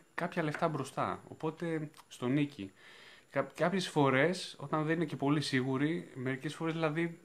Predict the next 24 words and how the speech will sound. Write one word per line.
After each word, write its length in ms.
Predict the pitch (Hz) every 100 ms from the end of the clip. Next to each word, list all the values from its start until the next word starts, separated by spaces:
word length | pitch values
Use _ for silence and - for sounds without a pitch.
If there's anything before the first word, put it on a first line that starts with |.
| - 143
έχω 160 | -
ακούσει 280 | 147 165 165
και 160 | 170 180 - _
τρι-, 300 | - 151 147 - _ -
τρεις 240 | 160 160
φορές 300 | - 156 151
το 120 | - 131
νίκη, 280 | 151 147
ρε 80 | 113
παιδιά, 300 | 92 92 95
τρεις 180 | - 135
φορές 240 | 151 147
το 100 | 143
νίκη, 440 | 107 117 120 165 170 - - - -
που 80 | -
αυτό 140 | 135 185
είναι 100 | 185
το 60 |
ψηλό, 1000 | 185 170 165 165 160 156 156 156 151 147
ή, 180 | 180 190 185 - _
ή 240 | - 185 175
ένα 280 | 180 160 147
νίκη 300 | 180 180 123
και, 240 | 131